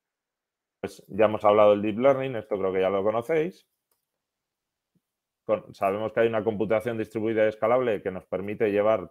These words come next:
toda esa I A a sistemas de diversa naturaleza, de manera eficiente, pero con una capacidad de cómputo, eh, adecuada. Hay una digitalización incipiente del sector salud, pero que ha venido más tarde que otras,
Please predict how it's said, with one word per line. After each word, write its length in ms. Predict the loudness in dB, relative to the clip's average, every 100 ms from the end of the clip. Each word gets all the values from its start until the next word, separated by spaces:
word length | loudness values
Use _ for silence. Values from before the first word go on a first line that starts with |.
| _
toda 200 | 0 0
esa 220 | 2 0
I 140 | 2 -2
A 220 | -4 -10 _
a 160 | -14 -12
sistemas 680 | -12 -10 -8 -6 -8 -10 _ _ _ _ _ _ _
de 320 | _ -8 -2
diversa 300 | 0 0 2
naturaleza, 680 | -2 2 4 4 2 -4 -8
de 140 | -8 -8
manera 240 | -6 -6
eficiente, 640 | -6 -6 -6 -4 -6 -8 _ _
pero 180 | -6 -4
con 120 | -4
una 140 | -4
capacidad 400 | -4 -4 -2 -2
de 100 | -2
cómputo, 680 | -6 -6 -6 -4 -4 -6 -12 _
eh, 380 | -10 -8 -6 -4
adecuada. 560 | -2 -2 2 2 0 -4 _ _ _ _ _ _ _ _ _ _ _ _ _ _ _ _ _ 4
Hay 180 | 6 6
una 180 | 4
digitalización 760 | 2 2 2 2 2 0 -2 -2
incipiente 500 | -4 -4 -4 -2 -2
del 80 | -2
sector 280 | -2 -2
salud, 420 | 2 2 2 -2 0
pero 180 | 0 2
que 80 |
ha 40 | 0
venido 460 | 0 -2 -2 -2 -6
más 260 | -6 0
tarde 340 | 2 2 0 0
que 120 | -2
otras, 480 | -2 -4 -8 -10